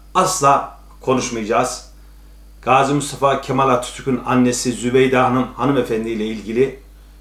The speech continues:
ölümünün yüzüncü yılında onu rahmetle, minnetle anıyorum. Birileri onun hakkında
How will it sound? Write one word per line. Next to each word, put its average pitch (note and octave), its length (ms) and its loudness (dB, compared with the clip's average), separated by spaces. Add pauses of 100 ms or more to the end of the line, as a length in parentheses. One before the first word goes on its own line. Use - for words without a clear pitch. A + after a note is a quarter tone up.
(220)
ölümünün C3 680 2
yüzüncü B2+ 400 0
yılında A#2+ 680 0 (420)
onu C3 420 0 (340)
rahmetle, C3 880 0 (320)
minnetle B2+ 560 2
anıyorum. C3 600 0 (500)
Birileri D3 500 2
onun C#3+ 200 2
hakkında C3 800 0